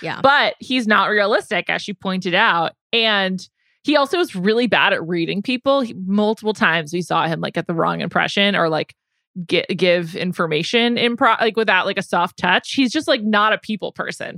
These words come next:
Speaker 2: Maybe who thinks he is, though.
Speaker 1: Who thinks he is? That's so key. That is so key. Exactly. Um, he also wears a cowboy hat for a
Speaker 2: <laughs>
Speaker 1: decent amount of the time, which is slightly worrying. But,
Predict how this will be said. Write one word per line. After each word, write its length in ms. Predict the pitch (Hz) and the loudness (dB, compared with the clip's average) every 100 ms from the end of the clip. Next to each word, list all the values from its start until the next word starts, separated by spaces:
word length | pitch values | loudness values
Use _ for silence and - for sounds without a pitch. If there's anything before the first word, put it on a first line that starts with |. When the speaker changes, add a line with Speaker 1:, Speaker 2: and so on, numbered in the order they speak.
| 185 | -2
Speaker 2:
Maybe 240 | 214 240 240 | 0 0 0
who 160 | 262 | 0
thinks 280 | 294 269 269 | 0 -2 -2
he 180 | 285 220 | -2 2
is, 260 | 185 160 - | 2 0 -6
though. 260 | - - - - | -8 -8 -8 -2
Speaker 1:
Who 160 | 311 | 0
thinks 300 | 294 311 254 | 2 0 0
he 120 | - 247 | 2 2
is? 160 | 175 - | 2 0
That's 220 | 202 208 | -2 -2
so 320 | - 240 208 | -6 -2 -2
key. 340 | - 226 196 170 | -2 -6 -4 0
That 240 | 160 190 | 0 0
is 100 | 226 | -2
so 200 | - 190 | -2 -4
key. 280 | 190 196 170 | -2 -4 -2
Exactly. 640 | 185 214 175 175 - 139 - | -2 0 0 0 -6 -8 -4
Um, 260 | 175 175 202 | -2 0 0
he 80 | |
also 220 | 220 233 240 | 0 0 -2
wears 360 | 208 202 190 - | 0 0 -4 -6
a 140 | 185 | -6
cowboy 440 | 180 160 160 240 294 | -4 -4 -4 -2 -2
hat 280 | 320 320 311 _ | -2 -2 -4 _
for 220 | 277 269 | -4 -2
a 180 | 269 247 | -2 -4
Speaker 2:
<laughs> 60 | 233 | -6
Speaker 1:
decent 300 | 262 - 277 | -8 -6 -6
amount 260 | 277 277 | -2 -2
of 140 | 277 262 | -4 -6
the 80 | - | -8
time, 380 | 269 294 302 294 | -4 -2 -4 -2
which 200 | 208 - | -4 -2
is 300 | 190 185 - _ - - - - - 440 440 | -4 -4 -10 _ -20 -18 -18 -12 -2 0 4
slightly 260 | 208 240 311 | 4 6 4
worrying. 400 | 175 147 165 302 _ - | 2 0 -2 -6 _ -2
But, 220 | 190 175 | 0 0